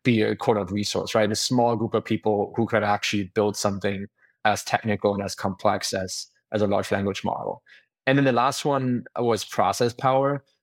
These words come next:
That can come in a lot of different forms. I think the traditional example is always, not always, but oftentimes with the Toyota production system,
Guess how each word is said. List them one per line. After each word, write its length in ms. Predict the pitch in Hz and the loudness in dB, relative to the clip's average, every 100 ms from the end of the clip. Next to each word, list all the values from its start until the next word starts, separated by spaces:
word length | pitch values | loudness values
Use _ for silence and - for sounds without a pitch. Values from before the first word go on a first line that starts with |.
| - | 0
That 180 | 120 156 | 0 2
can 160 | 175 | 0
come 280 | - 117 110 | 2 0 2
in 60 | 113 | 0
a 40 | |
lot 180 | 107 104 | 0 0
of 80 | 101 | 0
different 380 | 110 117 101 | 0 -2 -2
forms. 340 | - 107 113 113 | 2 2 2 0
I 60 | |
think 160 | 104 110 | 0 0
the 80 | 104 | 0
traditional 540 | - 110 104 117 113 | 0 0 0 2 2
example 520 | 110 104 110 110 113 | 0 0 0 2 0
is 100 | 107 | 2
always, 460 | 110 104 107 101 - - _ _ _ | 2 2 2 -2 -6 -12 _ _ _
not 160 | 120 110 | 2 2
always, 320 | 104 104 104 | 2 2 0
but 200 | - 98 | -2 0
oftentimes 520 | 110 107 110 107 104 104 | 0 0 0 0 -2 0
with 100 | 104 | -2
the 80 | |
Toyota 420 | 104 - 113 107 107 | 0 0 2 2 0
production 440 | - 101 - 104 | -2 -2 -2 0
system, 480 | 120 110 117 113 | 0 0 0 0